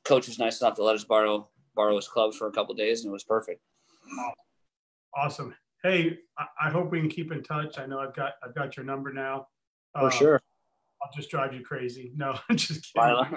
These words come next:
Speaker 1: <laughs> I, I, I got plenty of time. How about it?
Speaker 2: Yeah, man. Hey, well, thank you so much. And i-, if you can, if any of, of your athletes would like to come on, please feel free to,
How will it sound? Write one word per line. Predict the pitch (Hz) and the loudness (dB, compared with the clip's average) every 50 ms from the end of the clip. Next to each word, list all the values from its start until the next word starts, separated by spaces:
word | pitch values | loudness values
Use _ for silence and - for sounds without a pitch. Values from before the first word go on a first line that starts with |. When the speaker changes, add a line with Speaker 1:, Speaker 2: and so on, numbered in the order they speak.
| - | -2
Speaker 1:
<laughs> | 147 135 139 139 160 147 - 180 - 156 170 165 147 127 - _ _ _ _ _ _ _ - | -2 2 4 4 4 4 4 2 4 6 6 6 6 4 2 _ _ _ _ _ _ _ -6
I, | - - 131 131 131 131 - - | -4 -2 -2 -2 -4 -6 -4 0
I, | 131 139 143 143 - | 0 0 0 0 0
I | 135 147 151 | 0 0 2
got | 156 151 143 | 2 0 0
plenty | 143 156 165 170 160 | 0 -2 0 0 -2
of | 156 147 | -4 -2
time. | 147 131 120 113 117 | -2 -4 -4 -4 -4
How | 123 135 139 | -4 -2 -2
about | 135 123 113 104 | -2 -2 -4 -4
it? | 95 - _ _ _ _ _ - - - - - | -8 -12 _ _ _ _ _ -20 -20 -20 -18 -12
Speaker 2:
Yeah, | 180 156 160 160 160 156 | -6 0 2 4 4 4
man. | 151 151 147 139 | 2 0 0 0
Hey, | 165 202 196 | 2 2 4
well, | 180 175 165 160 | 4 4 2 0
thank | - 208 202 180 | 0 -2 -2 -2
you | 190 | -4
so | 156 - 190 170 | -6 -4 -2 -2
much. | 160 165 170 160 156 156 170 | 0 2 0 0 0 0 -2
And | 151 147 156 | -2 -2 -4
i-, | 160 - - 160 160 - | -4 -4 -6 -8 -6 -6
if | 160 151 - - | -8 -8 -6 -6
you | 175 180 | -6 -4
can, | - 170 156 147 143 - _ _ _ _ _ _ - | -4 -2 -4 -4 -4 -8 _ _ _ _ _ _ -6
if | 160 156 - | -6 -4 -2
any | 185 180 190 185 180 | -2 0 4 4 4
of, | 170 160 - - - - _ - | 4 4 2 -2 -8 -14 _ -6
of | 156 147 131 127 | -6 -4 -4 -2
your | 147 165 175 - | -2 -2 0 0
athletes | 147 151 160 156 - - 170 165 156 - | -2 -2 -4 -4 -6 -6 -8 -8 -8 -8
would | 170 160 | -6 -4
like | 165 156 156 156 | -4 -4 -4 -4
to | - 151 | -8 -10
come | - 165 160 160 | -10 -6 -4 -2
on, | 156 156 160 160 156 | -2 0 0 -2 -4
please | 151 - 156 156 151 | -6 -6 -8 -8 -8
feel | - - 160 160 156 | -8 -8 -6 -6 -6
free | - - - 160 156 156 | -8 -8 -6 -4 -2 -2
to, | 151 151 147 143 | -2 -2 -4 -6